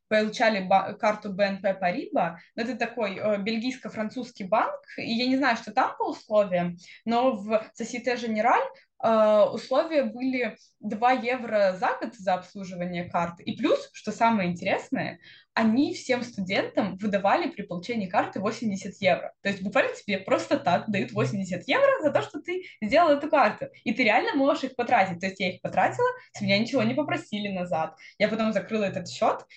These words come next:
и все было окей. То есть, э, все, у-, все, кто получали эту карту Société Générale, все мои друзья буквально очень сильно удивлялись этому, но это у них такая программа специально для студентов, они там очень поддерживают студентов. Вот. И,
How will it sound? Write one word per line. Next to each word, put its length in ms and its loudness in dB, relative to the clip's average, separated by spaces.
и 420 4
все 240 2
было 380 0
окей. 420 -6
То 80 0
есть, 160 -4
э, 500 6
все, 280 0
у-, 340 -6
все, 300 -2
кто 160 -6
получали 420 2
эту 160 -4
карту 240 0
Société 400 -6
Générale, 380 -2
все 400 0
мои 180 -2
друзья 240 -2
буквально 460 -2
очень 300 -2
сильно 320 -2
удивлялись 600 0
этому, 380 -2
но 180 4
это 140 2
у 60 2
них 160 -2
такая 260 2
программа 540 0
специально 420 -4
для 80 -6
студентов, 560 -6
они 140 -4
там 120 -4
очень 220 -8
поддерживают 540 -4
студентов. 580 -6
Вот. 540 0
И, 520 4